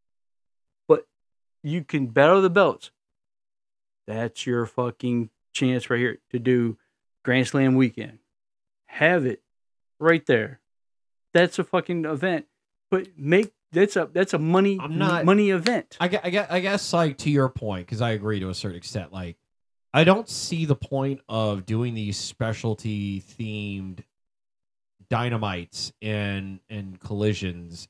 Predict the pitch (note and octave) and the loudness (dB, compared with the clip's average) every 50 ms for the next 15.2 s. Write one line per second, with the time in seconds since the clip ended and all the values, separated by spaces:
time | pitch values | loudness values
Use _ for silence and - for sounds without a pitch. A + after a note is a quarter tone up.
0 | _ - G#2+ G2+ F#2 G2+ G#2 G2+ G2 F#2+ F#2 F#2 F#2 F#2 F2+ F2+ - - _ A2+ | _ -10 -10 -8 -6 -4 -4 -4 -4 -4 -6 -6 -8 -8 -8 -10 -12 -10 _ -6
1 | G#2 G#2 G2+ - - A2+ - G2 F#2+ F2+ F#2 F#2+ F2 D#2+ D2+ - - - - _ | -4 -4 -6 -4 -4 -6 -4 -4 -6 -6 -6 -6 -8 -8 -12 -16 -18 -18 -18 _
2 | _ _ _ _ _ _ _ _ - F#2+ F#2+ F#2+ F#2 F2+ F2+ E2+ - _ _ - | _ _ _ _ _ _ _ _ -6 -4 -2 -2 -2 -2 -4 -6 -10 _ _ -8
3 | G#2+ G#2 - - - A2+ A2 A2+ A2 A2+ A2+ A2+ G#2+ A2+ A2+ A2 A2 G#2+ A#2+ A#2 | -8 -8 -8 -8 -8 -6 -6 -4 -2 0 0 0 2 2 0 0 0 0 -2 0
4 | A#2+ A#2+ A#2+ A#2+ A#2+ A#2+ A#2+ A#2 B2 B2 B2 B2 B2 B2+ C3 D#3 D#3+ C#3+ A#2 G2+ | 0 -2 -2 -2 -2 -4 -4 -4 -2 0 0 0 0 0 -2 -2 -2 -2 -2 -2
5 | F#2+ - - - G#2+ F#2+ F2 E2 E2 D#2+ D#2+ D#2+ E2 E2+ F2 G2+ F#2+ F2+ F#2+ F#2 | -4 -4 -6 -6 -6 -6 -6 -6 -10 -12 -14 -12 -12 -10 -8 -6 -6 -6 -6 -6
6 | G2+ - - G#2+ F#2+ - B2 A2+ G#2 - A2 A2 - - C3+ C3 A#2+ G#2 G2 F#2 | -6 -6 -6 -6 -4 -4 -6 -6 -6 -6 -8 -10 -4 -2 -2 -2 0 -2 -2 -4
7 | F2 E2 - _ _ _ _ _ - G#2+ G#2+ G#2 G#2 A2 - _ - F2+ E2+ E2 | -6 -8 -10 _ _ _ _ _ -4 -4 -4 -4 -6 -12 -14 _ -12 -12 -10 -10
8 | - G2+ F#2+ G2+ G#2 B2+ C3+ B2 A2 F#2 F2 D#2 - - - _ _ _ _ _ | -10 -8 -8 -2 0 2 2 2 2 0 -4 -8 -12 -16 -18 _ _ _ _ _
9 | _ - G2 F#2+ F#2+ G2 G2 G2+ G2+ G2+ G2 F#2+ F#2 - - - - G#2 G#2 G#2+ | _ -4 -2 0 0 0 0 0 0 0 0 -2 -4 -6 -12 -12 -8 -4 -4 -2
10 | G#2 G#2 G#2 G#2 G2+ G2+ G2 G2 - _ _ _ _ _ _ _ _ _ _ _ | -2 -2 -2 -2 -4 -6 -8 -10 -14 _ _ _ _ _ _ _ _ _ _ _
11 | _ A2 G#2+ G2 F2 - - - B2+ A#2+ - - - B2 B2 A#2 - C3 A#2 - | _ -16 -14 -14 -14 -14 -8 -6 -6 -6 -6 -8 -6 -4 -6 -4 -4 -6 -8 -8
12 | - - C3 B2 B2 A#2+ - - - - D#3 D#3+ D3 B2+ A2+ G#2+ G2+ G2+ G#2 A2 | -4 -2 -2 -2 -2 -2 -6 -8 -6 -2 0 0 0 0 0 -2 -4 -4 -2 0
13 | A2+ G#2+ B2 C#3 B2+ C#3+ F3+ G3 G#3+ G#3+ G3+ G#3 G3+ F#3 D3+ C#3 E3 E3 D#3+ - | 0 2 2 2 2 4 4 4 4 4 2 0 -2 -2 -4 -2 -2 -4 -4 -2
14 | - D#3+ D#3 B2 A#2+ B2 B2 A#2+ A#2+ A#2 - - _ B2 B2 C3 C3 C3 C3 C3 | -4 -4 -4 -4 -4 -2 -2 -2 -2 -4 -8 -12 _ -10 -8 -6 -4 -4 -2 -2
15 | B2+ B2 A#2 | -4 -4 -8